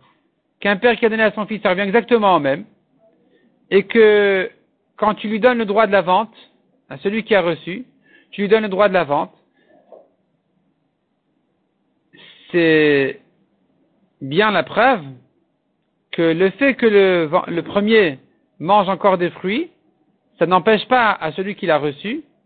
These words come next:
d'être considéré comme propriétaire pour vendre.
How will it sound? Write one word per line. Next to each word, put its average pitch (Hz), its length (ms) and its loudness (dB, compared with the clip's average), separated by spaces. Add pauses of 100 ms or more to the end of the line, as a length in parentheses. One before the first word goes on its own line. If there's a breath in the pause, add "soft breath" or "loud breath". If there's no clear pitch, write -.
(480)
d'être 143 160 -6
considéré 196 380 -2
comme 226 140 0
propriétaire 226 560 0
pour 208 140 -6
vendre. 202 380 0